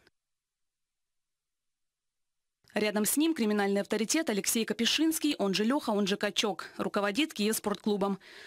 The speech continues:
Правоохранительные органы рассматривают версию о причастности Капишинского к убийству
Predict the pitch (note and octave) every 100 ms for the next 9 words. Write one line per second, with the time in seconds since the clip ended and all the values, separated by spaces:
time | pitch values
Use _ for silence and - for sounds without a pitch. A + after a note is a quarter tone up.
0 | - C#4+ D#4 D#4 E4 D4 B3+ - D4+ C#4+
1 | A#3+ G3 F#3+ A3+ G3+ G#3+ G#3 G#3 C4 D4+
2 | - C4+ A#3+ - B3+ - A#3 F#3+ G3 -
3 | F3+ F3+ G#3+ C#4 D4 - C#4+ C4+ - D4+
4 | F#3+ C4 - D4